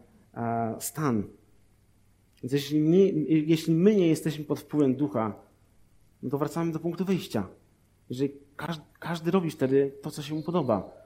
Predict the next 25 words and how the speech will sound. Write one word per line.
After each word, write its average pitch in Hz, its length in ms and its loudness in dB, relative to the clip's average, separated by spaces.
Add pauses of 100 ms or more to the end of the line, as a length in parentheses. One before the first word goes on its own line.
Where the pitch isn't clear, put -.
Jeżeli 135 220 -2
nie 139 60 2
jesteśmy 143 260 -4
pod 147 140 -6
wpływem 156 380 2
Ducha 156 220 -4
Świętego, 127 560 0 (280)
to 135 60 -4
robimy 139 280 0
to, 160 80 4
co 160 140 -2
nam 175 220 4
się - 140 -4
podoba, 139 340 2
a 143 40 0
nie 143 120 -2
to, 143 100 -4
co 147 120 -8
się 131 100 -10
podoba 131 240 2
Bogu. 107 400 -2 (2250)
Jak 123 120 -6
się - 60 -12
zaraz 151 240 0
okaże, 139 460 0